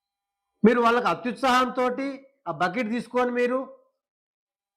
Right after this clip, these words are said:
కొసరి కొసరి వడ్డిస్తుంటే వాళ్ళు, "ఏ, ఏం సార్ సరిపోతుంది?" అన్నట్టు ఒక, ఒక రకమైన ఎక్స్‌ప్రెషన్ వాళ్ళు ఇవ్వడం, ఇది మీ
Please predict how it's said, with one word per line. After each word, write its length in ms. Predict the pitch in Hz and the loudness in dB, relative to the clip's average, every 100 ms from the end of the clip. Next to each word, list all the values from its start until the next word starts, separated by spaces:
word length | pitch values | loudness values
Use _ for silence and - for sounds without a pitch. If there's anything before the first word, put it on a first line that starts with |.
| _ - 139 | _ -8 2
కొసరి 240 | 220 254 240 | 2 4 2
కొసరి 180 | 247 240 | 0 0
వడ్డిస్తుంటే 560 | 233 233 254 247 254 240 - - - | -2 -4 -6 -2 -2 -2 -4 -14 -4
వాళ్ళు, 240 | 220 254 247 - | -2 0 0 -2
"ఏ, 60 | 226 233 | -2 0
ఏం 80 | 247 | 0
సార్ 220 | 214 247 - - _ _ _ _ - | 0 -4 -4 -18 _ _ _ _ -4
సరిపోతుంది?" 400 | 214 208 247 247 | -2 0 0 2
అన్నట్టు 260 | 240 240 254 - 233 | 2 0 -2 -6 -6
ఒక, 100 | 240 202 | -4 -4
ఒక 100 | 220 | -4
రకమైన 260 | 220 247 247 185 | -2 0 -2 -4
ఎక్స్‌ప్రెషన్ 400 | - 240 247 240 | -4 -2 -2 0
వాళ్ళు 180 | 220 214 | 0 2
ఇవ్వడం, 300 | 233 233 247 - - _ _ _ _ _ _ _ _ _ _ _ _ _ - | 0 0 -2 -6 -20 _ _ _ _ _ _ _ _ _ _ _ _ _ 2
ఇది 140 | 214 | 4
మీ 140 | 226 | 4